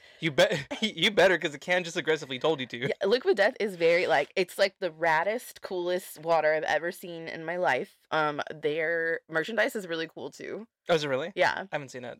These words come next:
Speaker 2: I haven't tried their, I don't really like seltzer, but I do like lime, so I wanna try their, like, lime seltzer one.
Speaker 1: Uh, I think we've had it before. I think it was, like, a mixed berry one, I think, that we had.
Speaker 2: Oh,
Speaker 1: That was,
Speaker 2: mixed
Speaker 1: that was,
Speaker 2: berry.
Speaker 1: that was pretty good, too.
Speaker 2: Okay.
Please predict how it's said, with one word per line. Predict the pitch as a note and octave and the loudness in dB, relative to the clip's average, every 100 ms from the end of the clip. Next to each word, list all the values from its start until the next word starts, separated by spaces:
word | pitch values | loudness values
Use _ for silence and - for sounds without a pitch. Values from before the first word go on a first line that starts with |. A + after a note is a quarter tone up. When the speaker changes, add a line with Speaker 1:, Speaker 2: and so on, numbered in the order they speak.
| - | -4
Speaker 2:
I | A3+ | 0
haven't | A3 C4 | 0 0
tried | D#4 C4 | -2 0
their, | B3 A3 F#3 | 2 2 0
I | |
don't | G#3 G#3+ | -2 -2
really | G#3 | -2
like | F3+ D3+ | -2 -2
seltzer, | - C#3+ - F#3 F#3+ | -2 -4 -2 -6 -4
but | F#3 E3+ | 0 0
I | D#3+ | -2
do | D#3+ D#3+ | -6 -8
like | E3+ - | -8 -8
lime, | C#3 C3 C3+ F#3 B3+ D4+ - | -8 -6 -4 -6 -8 -10 -10
so | - | -2
I | D#3 | -2
wanna | D3+ D#3+ | 0 -4
try | E3+ D3+ | -4 -4
their, | D3 | -2
like, | C3+ B2+ | -2 -4
lime | C3+ C3 | -8 -8
seltzer | D3 - - G3+ | -10 -12 -10 -8
one. | G#3 A3 A3 A#3 _ _ _ _ - | -6 -6 -8 -16 _ _ _ _ -12
Speaker 1:
Uh, | D#3 D#3+ E3+ E3+ E3+ F3 E3+ E3+ | -8 -6 -6 -4 -4 -4 -4 -4
I | D#3+ | -6
think | - - - F#3+ A#3 - | -10 -20 -12 -8 -8 -8
we've | D4 | -10
had | D3+ C#3+ | -8 -8
it | C#3 | -10
before. | C3+ - - C#3 C3+ C3+ C3+ C3+ C3 C3+ - _ - | -18 -18 -18 -12 -8 -2 0 0 -2 -6 -10 _ -8
I | C#3 | -6
think | C3+ E3+ | -6 -6
it | |
was, | G3 | -6
like, | - | -8
a | |
mixed | B2+ B2+ - - | -8 -8 -10 -8
berry | A#2+ B2 | -6 -6
one, | A#2 - - | -8 -12 -14
I | B2 | -16
think, | A2+ A#2+ | -16 -20
that | - - | -20 -20
we | C3+ | -18
had. | - - | -14 -12
Speaker 2:
Oh, | C4+ F3 | -10 -2
Speaker 1:
That | D3+ | 2
was, | D#3 | 2
Speaker 2:
mixed | C#3+ | 2
Speaker 1:
that | |
was, | E3+ | 0
Speaker 2:
berry. | C#3 | 0
Speaker 1:
that | C#3 | -2
was | D#3 | -4
pretty | C3 | -4
good, | G#3+ F#4 | -4 0
too. | |
Speaker 2:
Okay. | D4+ C#4 | 0 -2